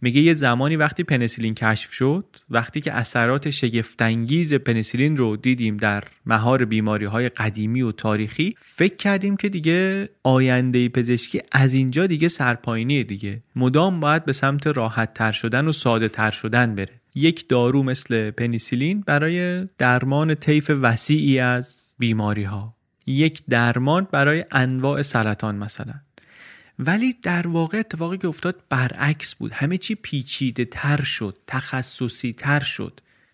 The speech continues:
تا یه جایی که انگار متخصص گوش چپ از متخصص گوش راست جداست. ولی با همه این پیشرفتا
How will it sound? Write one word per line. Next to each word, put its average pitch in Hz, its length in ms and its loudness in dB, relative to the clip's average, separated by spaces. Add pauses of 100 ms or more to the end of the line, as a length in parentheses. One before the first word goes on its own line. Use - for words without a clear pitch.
(120)
تا 151 120 2
یه 170 60 2
جایی 208 160 2
که 202 100 -2
انگار 180 200 2
متخصص 156 800 0
گوش 185 320 -2
چپ 185 400 -2
از 139 260 -6
متخصص 139 640 -4
گوش 175 320 -2
راست 165 600 0
جداست. 123 840 0 (420)
ولی 185 500 2 (120)
با 156 120 2
همه 151 280 2
این 135 560 0
پیشرفتا 123 960 -2